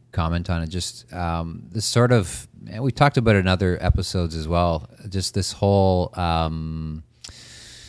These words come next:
uh, duality, you could say, in the business, in the industry, where you've got a, a big trend towards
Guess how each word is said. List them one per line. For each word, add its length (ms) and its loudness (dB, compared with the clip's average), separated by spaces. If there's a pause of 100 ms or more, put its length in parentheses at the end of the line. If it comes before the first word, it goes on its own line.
(360)
uh, 400 -2
duality, 880 4
you 140 -4
could 160 -4
say, 300 2
in 120 0
the 80 -2
business, 480 -2
in 80 -2
the 100 0
industry, 480 -2
where 480 0
you've 220 -6
got 260 2
a, 280 -2
a 40 -6
big 300 -4
trend 380 -2
towards 680 -6